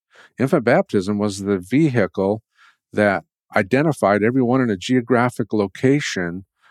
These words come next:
with this new sacral religion, this new, uh,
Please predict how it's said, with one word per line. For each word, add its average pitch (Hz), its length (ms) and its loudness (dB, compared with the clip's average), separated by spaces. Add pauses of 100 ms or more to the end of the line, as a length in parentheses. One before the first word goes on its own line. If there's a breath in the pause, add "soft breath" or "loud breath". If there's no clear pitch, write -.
(140 soft breath)
with 113 260 0
this 113 300 0
new 123 240 2
sacral 120 680 0
religion, 110 560 0
this 110 240 -4
new, 120 420 2
uh, 95 220 -2